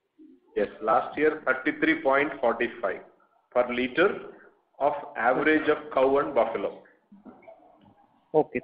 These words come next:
Speaker 2: thirty-three point forty-five last year, same quarter. Okay, okay, understood. Uh, sir, also, lastly, if you can indicate curd sales in, uh, rupees terms, means rupees lakhs or rupees million.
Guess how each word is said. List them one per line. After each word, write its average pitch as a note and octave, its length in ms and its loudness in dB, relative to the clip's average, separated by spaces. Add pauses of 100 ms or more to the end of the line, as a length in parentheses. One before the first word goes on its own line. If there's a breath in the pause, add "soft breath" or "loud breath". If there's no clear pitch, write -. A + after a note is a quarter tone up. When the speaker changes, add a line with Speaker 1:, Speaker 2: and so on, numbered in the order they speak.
Speaker 2:
thirty-three F#3+ 520 4
point A3+ 380 8
forty-five F#3+ 680 8 (280)
last C3+ 340 6
year, F3+ 280 8
same B2+ 200 6
quarter. F#2+ 440 4 (1000)
Okay, E3+ 360 2 (600)
okay, D3+ 400 0
understood. D3 480 4 (300 soft breath)
Uh, F#3 320 8
sir, A#3+ 100 8
also, G#3+ 540 8
lastly, D3 400 6
if F#3+ 120 4
you G3+ 80 0
can G#3+ 220 8
indicate F#3+ 480 6 (160)
curd A3 380 8
sales F#3+ 260 8 (560)
in, F#3 320 6
uh, D#3+ 120 10
rupees F#3 400 6 (280)
terms, D3 280 8
means D3 200 2
rupees D3 260 2
lakhs C#3+ 320 6
or D#3 80 8
rupees C3+ 300 2
million. B2+ 420 4